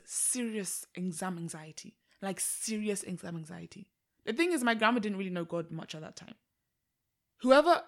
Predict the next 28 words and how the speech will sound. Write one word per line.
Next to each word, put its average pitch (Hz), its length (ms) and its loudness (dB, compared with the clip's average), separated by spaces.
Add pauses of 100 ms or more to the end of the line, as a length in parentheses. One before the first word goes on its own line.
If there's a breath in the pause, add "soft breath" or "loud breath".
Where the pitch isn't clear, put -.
(240)
is 196 120 0
out 202 160 2
there 180 80 -2
and 170 80 -2
you're 165 100 0
listening, 175 500 -6 (140)
I 185 80 -2
assume 180 340 0
you 160 60 -4
know 165 140 -10
God. - 280 -14 (760)
Exam 208 300 0
anxiety 185 400 -4
has 165 200 -6
no 160 80 -8
power 156 280 -12
over - 180 -12
you. 90 120 -14 (2500)
And 214 100 2
that's 220 140 4
why 190 80 2
you 190 40 2
need 185 80 0
to 170 80 -4
know 170 100 -2
who 160 120 -4
you 151 180 -8
are, - 180 -14